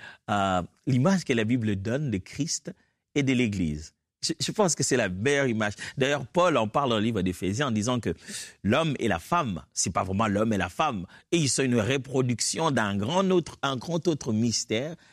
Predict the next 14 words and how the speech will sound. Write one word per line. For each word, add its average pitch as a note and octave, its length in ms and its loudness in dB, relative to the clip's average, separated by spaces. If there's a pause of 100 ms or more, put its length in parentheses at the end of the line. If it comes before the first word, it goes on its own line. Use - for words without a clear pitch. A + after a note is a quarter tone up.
(120)
qui C#3 100 2
était A#2+ 240 2
Christ - 440 -4 (260)
et A2 60 0
l'Église. D2 480 -4 (580)
<laughs> - 160 -6 (460)
Ça - 140 2
me D3+ 40 4
rappelle F#3+ 280 2
le F3+ 80 4
fait F#3+ 200 0
que C#3 120 2
des A2+ 180 2
fois, C3+ 420 0